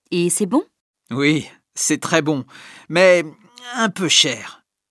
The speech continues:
Speaker 2: Mais tu peux payer avec une carte de crédit.
Speaker 1: D'accord. Alors je t'invite.
Speaker 2: Ok, et je t'offrirai une glace italienne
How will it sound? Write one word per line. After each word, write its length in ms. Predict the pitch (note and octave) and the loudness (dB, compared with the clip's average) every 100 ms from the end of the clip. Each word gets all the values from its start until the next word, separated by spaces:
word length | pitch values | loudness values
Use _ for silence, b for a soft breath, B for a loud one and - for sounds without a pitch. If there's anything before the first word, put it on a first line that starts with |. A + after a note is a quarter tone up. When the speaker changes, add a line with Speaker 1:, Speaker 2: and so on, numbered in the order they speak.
| - | -14
Speaker 2:
Mais 300 | B2+ A#2+ A2 | -8 -8 -8
tu 160 | - | -16
peux 140 | B2+ B2 | -12 -10
payer 440 | C#3 B2+ D#3 D3+ | -6 0 2 2
avec 340 | A#2 A2+ G#2+ - | 0 -8 -12 -12
une 140 | G#2+ | -16
carte 340 | - C#3+ - | -6 -6 -6
de 120 | A2 A2 | -12 -12
crédit. 380 | - C3 G2 _ _ _ _ _ | -8 -10 -10 _ _ _ _ _
Speaker 1:
D'accord. 560 | A3 D4+ - F#3+ A3 - _ _ _ - | 0 0 2 0 0 -4 _ _ _ 0
Alors 240 | G#3 G#3 G#3+ | 2 4 2
je 120 | C4+ | 0
t'invite. 440 | C4+ A3+ F#3 - D#3 _ _ _ - | 2 2 -2 -8 -16 _ _ _ -2
Speaker 2:
Ok, 260 | A3+ A3+ | -2 0
et 260 | A2 C3 F#3 B B - C#3 | -2 -2 -4 B B -4 -2
je 100 | B2+ | -2
t'offrirai 720 | C3 E3+ E3+ E3+ D3 C3+ A#2 | -2 -2 -2 2 2 2 0
une 180 | A2 A2+ | -2 -6
glace 380 | A2+ F3 G3+ - | 0 2 2 0
italienne 600 | G#3+ G#3 F#3+ F#3+ A3 | 0 0 2 0 0